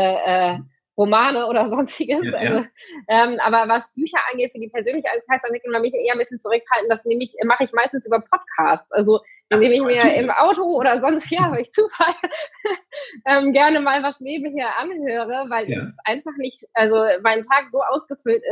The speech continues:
Speaker 1: ist, dass ich das einfach nicht schaffe, irgendwie zwischendurch oder abends mich dann noch mit Persönlichkeitsentwicklung in Schriftform, äh, zu beschäftigen.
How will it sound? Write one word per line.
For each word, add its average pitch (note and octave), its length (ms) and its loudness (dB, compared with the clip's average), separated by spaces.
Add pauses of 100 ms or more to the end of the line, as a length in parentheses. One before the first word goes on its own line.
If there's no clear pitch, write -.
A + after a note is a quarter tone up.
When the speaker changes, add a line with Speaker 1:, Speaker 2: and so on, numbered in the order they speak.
Speaker 1:
ist, - 160 -12 (400)
dass A3+ 160 -4
ich B3+ 200 -2
das A3+ 180 0
einfach B3 380 0
nicht B3 240 0
schaffe, C4+ 240 2
irgendwie B3 500 4
zwischendurch A#3+ 720 0
oder G#3+ 240 2
abends B3 320 0
mich A#3+ 220 -4
dann A3+ 180 2
noch A3+ 140 4
mit G#3+ 260 -2
Persönlichkeitsentwicklung A#3 920 0
in G#3+ 100 -2
Schriftform, F#3 680 0
äh, F3+ 200 2
zu - 120 -14
beschäftigen. G#3 560 0